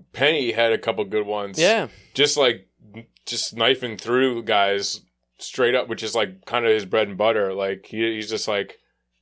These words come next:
Speaker 1: a dude that can power through and make guys miss and, you know, turn a run that should be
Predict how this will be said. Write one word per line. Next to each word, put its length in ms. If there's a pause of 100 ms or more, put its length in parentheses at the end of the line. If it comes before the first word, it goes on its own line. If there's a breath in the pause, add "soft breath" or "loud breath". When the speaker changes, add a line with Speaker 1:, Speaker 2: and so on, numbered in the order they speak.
(120)
Speaker 1:
a 80
dude 220
that 100
can 120
power 300
through 440
and 220 (460)
make 220
guys 300
miss 400
and, 240 (280)
you 120
know, 160
turn 240
a 40
run 180
that 80
should 180
be 160